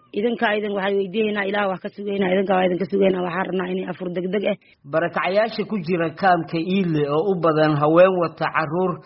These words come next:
Speaker 2: ayaa la daalaa dhacaya duruufo isbiirsaday.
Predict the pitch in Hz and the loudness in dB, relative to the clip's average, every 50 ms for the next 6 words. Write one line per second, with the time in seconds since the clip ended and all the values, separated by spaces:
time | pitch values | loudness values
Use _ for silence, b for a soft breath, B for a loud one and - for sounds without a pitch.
0 | B B B B B 156 156 160 165 165 165 165 190 202 185 165 175 170 165 160 | B B B B B -4 0 2 4 4 4 4 2 0 0 2 2 2 4 4
1 | 160 160 160 160 170 185 - 151 160 151 147 147 147 147 - - 151 147 156 165 | 2 2 2 2 0 -2 -2 -2 -2 -2 -2 -2 -2 -2 -4 -6 -8 -4 -2 0
2 | 160 165 165 151 156 - 202 165 160 127 - 147 139 139 147 143 131 - - 156 | 0 0 0 -2 0 2 2 2 2 -2 -6 -4 -2 0 0 0 -2 -2 -2 -2
3 | 143 143 160 151 | 0 2 0 0